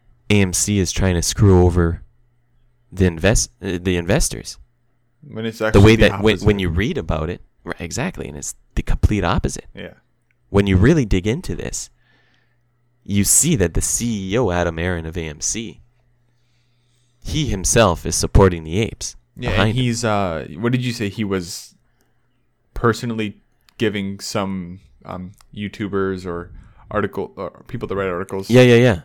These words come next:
Speaker 2: personal,
Speaker 1: Yeah,
Speaker 2: like,
Speaker 1: so
Speaker 2: information?
Speaker 1: Exactly. So, um,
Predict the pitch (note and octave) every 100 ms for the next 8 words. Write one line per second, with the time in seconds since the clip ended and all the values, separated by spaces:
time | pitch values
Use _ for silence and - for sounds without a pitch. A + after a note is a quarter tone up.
0 | _ - G#2 - A#2 A2+ F2 A#2+ G#2+ F#2+
1 | - A2 G#2 F#2 - C3+ - _ _ _
2 | _ _ - F#2+ G#2 G#2+ - E2 - G#2
3 | F#2+ F2 D#2+ - _ _ _ - F2 E2
4 | D#2+ D2+